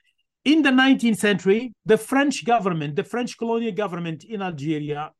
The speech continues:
and as they were thinking before even the colonial, uh, colonization of Tunisia and Morocco, the French power were thinking about establishing a railroad system across the Sahara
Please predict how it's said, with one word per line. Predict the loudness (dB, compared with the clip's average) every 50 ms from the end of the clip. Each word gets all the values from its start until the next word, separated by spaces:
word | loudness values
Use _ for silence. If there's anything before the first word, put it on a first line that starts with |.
| _
and | -10 -8 -8 -8 -8 -10 -14 _ _ _ _ _ _ _ _ _ _ _ _ _ _ _ _
as | 0 2 4
they | 6 6
were | 6 6
thinking | 6 2 0 -2 0 0 0 -2 0
before | -2 -4 -6 -4 -2 -2 0
even | 0 0 -2 -2 -4 -4
the | -4 -6 -8 -10 _ _
colonial, | -12 -10 -8 -6 -6 -4 -4 -4 -2 -2 -4 -4 -6 -8 _ _ _ _ _ _ _ -18
uh, | -16 -16 -14
colonization | -6 -2 -2 0 0 0 0 0 0 0 -2 -2 -4 -6 -6
of | -6
Tunisia | -6 -6 -6 -4 -4 -6 -6
and | -6 -6 -8
Morocco, | -6 -6 -6 -6 -8 -8 -8 -10 -10 -10 -12 _ _ _ _ _ _ _ _ _ _ _ _ _ _ _ _
the | -6 -6
French | -6 -4 -2 0 0 0 0 -2 -4 -8 -10 -14 _ _
power | _ -2 0 0 0 0
were | 0 -2 -2
thinking | 0 0 0 0 2 0 -4
about | -2 -4 -4 -4 -4 -6 -6
establishing | -10 -12 -12 -8 -6 -4 -4 -2 -4 -4 -4 -4 -4 -4 -4 -4 -8 -12 _ _ _ _ _ _ _ _ -8
a | -8 -4
railroad | -4 -4 -2 -2 -2 -2 -2 -2 -2 -4
system | -4 -6 -8 -8 -8 -8 -10 -10 -10
across | -10 -10 -6 -2 -2 -2 -2 -2
the | -4 -8
Sahara | -6 -6 -8 -6 -4 -6 -6 -6 -10 -14